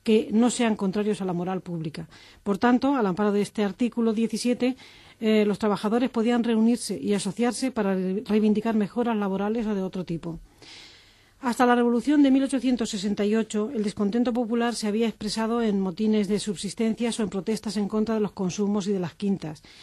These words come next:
Eh, pero por entonces se estaba dando un notable crecimiento en la siderurgia en Vizcaya, minería en Asturias y sobre todo la industria textil en Cataluña, especialmente en Barcelona, a la que, curiosamente, los viajeros extranjeros llamaban la pequeña Inglaterra.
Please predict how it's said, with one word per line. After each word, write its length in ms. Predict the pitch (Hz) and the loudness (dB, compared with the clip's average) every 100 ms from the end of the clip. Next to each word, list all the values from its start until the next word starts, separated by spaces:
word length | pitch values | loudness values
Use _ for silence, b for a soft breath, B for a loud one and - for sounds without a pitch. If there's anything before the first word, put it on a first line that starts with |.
| B B B B | B B B B
Eh, 320 | 202 202 196 | 0 2 2
pero 400 | 214 208 202 226 226 | 2 2 2 0 -6
por 140 | - 208 | -2 0
entonces 400 | 202 254 - 254 | 2 0 -2 -2
se 80 | 226 | -2
estaba 240 | 247 233 | 0 0
dando 260 | 233 226 226 | 2 2 4
un 140 | 226 | 2
notable 320 | 220 220 208 | 2 0 -2
crecimiento 480 | 196 190 208 214 226 | -4 -2 0 0 0
en 60 | 220 | 0
la 100 | 196 | 0
siderurgia 560 | 202 180 190 170 214 | -2 -2 -4 -6 -2
en 100 | 202 | -2
Vizcaya, 580 | 190 - 226 233 226 240 | -2 -4 -2 0 0 0
minería 420 | 208 190 180 190 | 0 0 0 -2
en 80 | 190 | -2
Asturias 560 | 170 233 233 226 233 B B B B | -4 -4 -2 0 -2 B B B B
y 60 | 208 | 2
sobre 200 | 220 214 | 2 4
todo 140 | 233 | 4
la 80 | 220 | 4
industria 320 | 214 - 220 | 2 0 -4
textil 380 | 202 - 220 208 | -4 -2 0 2
en 100 | 202 | 0
Cataluña, 640 | 202 196 196 208 190 202 b - | -2 -2 2 2 2 -4 b -16
especialmente 640 | 180 202 220 208 220 220 | -8 -4 0 2 2 2
en 80 | 202 | 0
Barcelona, 480 | 190 208 233 220 165 B B B - | 0 0 0 0 -2 B B B 0
a 100 | 208 | 2
la 140 | 214 | 2
que, 260 | 208 208 202 | 2 2 2
curiosamente, 580 | 196 196 190 190 196 220 | 0 0 0 0 0 0
los 120 | 202 | 0
viajeros 400 | 190 170 226 226 | -2 -4 -4 -2
extranjeros 480 | 220 226 196 240 226 | -2 -4 -4 -2 0
llamaban 400 | 214 220 247 247 | 0 0 0 -2
la 120 | 196 | -4
pequeña 340 | 196 202 202 | -4 -2 0
Inglaterra. 540 | 196 185 180 214 180 | -2 -4 -2 -4 -4